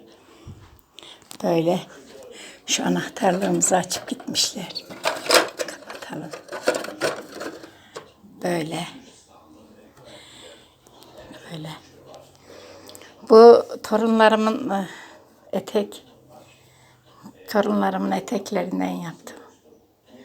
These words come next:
Bunu da e-, o eteğin bir parçasından yaptım. Örtü. Böyle alışmışım. Ben her şeyi örtü yapıyorum. Eskiden kalma, kalma bir alışkanlık. Bu dikiş makinem.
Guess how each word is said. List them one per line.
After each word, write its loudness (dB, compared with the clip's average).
Bunu 4
da 4
e-, 2
o 0
eteğin -2
bir -6
parçasından -2
yaptım. -4
Örtü. -2
Böyle 6
alışmışım. 2
Ben 0
her 0
şeyi 2
örtü 0
yapıyorum. 2
Eskiden 2
kalma, 4
kalma 6
bir 2
alışkanlık. 0
Bu 4
dikiş 2
makinem. 2